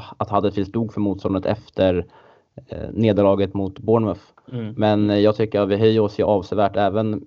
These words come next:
Speaker 1: med ta-, med tanke på laget som står på motståndarsidan, så känns det som att det är ett ännu mer taggat Chelsea som kliver ut på banan där och, eh, vinner faktiskt, alltså vinner ju helt rättvist med de siffrorna också. Så att det var väldigt skönt att de kunde ba-, att de kunde skaka av sig den förlusten mot Bournemouth,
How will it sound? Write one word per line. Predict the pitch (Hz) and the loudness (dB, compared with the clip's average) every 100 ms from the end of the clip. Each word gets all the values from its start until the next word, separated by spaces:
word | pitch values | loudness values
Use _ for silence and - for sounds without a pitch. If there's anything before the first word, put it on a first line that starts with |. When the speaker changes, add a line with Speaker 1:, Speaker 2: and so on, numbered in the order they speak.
| - - | -16 -4
Speaker 1:
med | 117 113 | -2 -2
ta-, | 120 | -4
med | 104 107 | -2 -2
tanke | 104 - | -2 0
på | |
laget | 101 95 92 | 0 0 -2
som | |
står | 98 | -6
på | 107 | -2
motståndarsidan, | 104 101 95 95 110 104 98 | -4 0 -2 0 0 2 0
så | 95 95 92 92 92 - _ - | -2 0 2 2 -2 -12 _ -12
känns | 104 95 | -10 -8
det | - | -6
som | 98 | -4
att | 95 | -2
det | 90 | 0
är | 90 | 0
ett | - | 0
ännu | 101 101 | -2 0
mer | 104 | 0
taggat | 95 - 98 98 | -2 -4 -4 -2
Chelsea | 104 95 - 90 | -2 -2 -6 -6
som | 90 87 - - | -4 -6 -8 -4
kliver | 104 101 | 2 2
ut | |
på | 101 | 2
banan | 110 101 | 2 2
där | 98 90 | 2 2
och, | 92 92 - | 0 -2 -4
eh, | 95 92 | -2 -2
vinner | 92 101 107 101 | -2 -2 -2 -4
faktiskt, | 101 - 87 - | -6 -6 -10 -8
alltså | 85 87 87 - | -8 -6 -4 -2
vinner | 95 95 | 0 2
ju | 95 | 2
helt | 95 95 | 0 0
rättvist | 98 - 104 104 - | -4 0 0 0 0
med | 90 | -2
de | 90 | 0
siffrorna | 87 90 92 90 | -2 -4 -2 -2
också. | 98 - 92 - | -2 -6 -8 -6
Så | - | -6
att | 87 - - _ - _ _ _ | -6 -8 -20 _ -20 _ _ _
det | 104 | 2
var | 107 104 101 - - | 4 4 4 0 -2
väldigt | 120 117 113 | 2 2 4
skönt | 123 107 104 | 2 2 0
att | 107 | -4
de | 104 | -4
kunde | 101 98 | -6 -4
ba-, | 107 - | -4 -4
att | 110 | -4
de | 104 | -6
kunde | 98 | -6
skaka | - 104 104 | -4 -2 -2
av | 104 | -2
sig | - | -4
den | 98 | -6
förlusten | 87 92 92 98 | -6 -8 -8 -8
mot | 95 95 | -4 -2
Bournemouth, | 92 92 - | -2 -2 -6